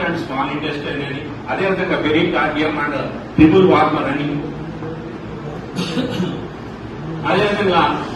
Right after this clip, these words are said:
మనకి urinary tract and kidneys అని, లివర్ అని, రకరకాలైనటువంటి పన్నెండు అవయవాలు ఉంటాయి. ఆ అవయవాలకు సంబంధించినటువంటి మార్గాలు ఏవైతే ఉంటే వాటిని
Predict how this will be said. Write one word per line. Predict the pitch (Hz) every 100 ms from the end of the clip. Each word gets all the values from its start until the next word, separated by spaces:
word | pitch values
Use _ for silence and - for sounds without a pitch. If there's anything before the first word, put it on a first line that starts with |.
| 165
మనకి | 170 160 147 147 147 - - 160
urinary | 190 202 180
tract | 160 160 160 - - - - -
and | 156 143 127 139 151
kidneys | 151 147 180 180 165
అని, | 156 156 - - 147
లివర్ | 156 170 160
అని, | 156 -
రకరకాలైనటువంటి | - 214 214 214 185 170 143 170 165 -
పన్నెండు | 175 180 165 156 - - -
అవయవాలు | 180 190 190 165
ఉంటాయి. | 160 147 143 143 - -
ఆ | 156 -
అవయవాలకు | 180 247 254 254 220 -
సంబంధించినటువంటి | 185 190 190 185 170 190 185 180 - 165 156 165 160 156
మార్గాలు | - - 226 226
ఏవైతే | 190 190 185 185
ఉంటే | 175 180 180
వాటిని | 160 220 226